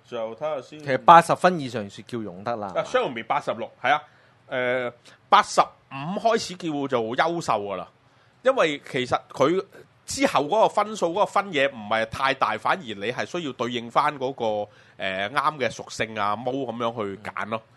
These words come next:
Speaker 2: 我見到有暴風喎，
Speaker 1: 嗯，暴風好耐。
Speaker 2: 暴風都九十幾分㗎咯。
Speaker 1: 暴風嗰陣時我啊冇石抽，我抽唔到。
Speaker 2: 係，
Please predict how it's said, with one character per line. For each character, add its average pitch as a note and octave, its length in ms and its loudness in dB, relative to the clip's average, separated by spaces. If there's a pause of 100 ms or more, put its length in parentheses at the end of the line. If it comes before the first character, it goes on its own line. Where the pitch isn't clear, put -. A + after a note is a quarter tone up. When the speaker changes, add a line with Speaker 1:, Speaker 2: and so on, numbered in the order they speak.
(540)
Speaker 2:
我 D3 140 -2
見 D#3+ 100 -2
到 F#3 100 4
有 D#3+ 80 10
暴 A2+ 140 -2 (140)
風 C3 300 -2
喎， G2 280 -10 (120)
Speaker 1:
嗯， C3 80 -12 (200)
暴 C#3 100 0
風 F#3+ 100 0
好 - 40 4
耐。 C#3+ 60 2
Speaker 2:
暴 F#3+ 100 4
風 G#3 60 6
都 G#2+ 140 6
九 C#3 280 6
十 A2+ 100 -4
幾 B2+ 60 -4
分 C3+ 220 -2
㗎 B2+ 80 -12
咯。 G#2+ 280 -10
Speaker 1:
暴 D#3+ 140 6
風 A#3+ 180 0
嗰 F3+ 240 4
陣 E3+ 80 -6
時 G#2+ 200 -10
我 A2 180 0
啊 C3 80 2
冇 A#2 340 -6
石 - 240 -6
抽， C#3 340 0
我 G#2+ 100 -6
抽 C#3 180 2
唔 A#2 80 -6 (140)
到。 E2+ 80 -12 (260)
Speaker 2:
係， F2+ 300 -10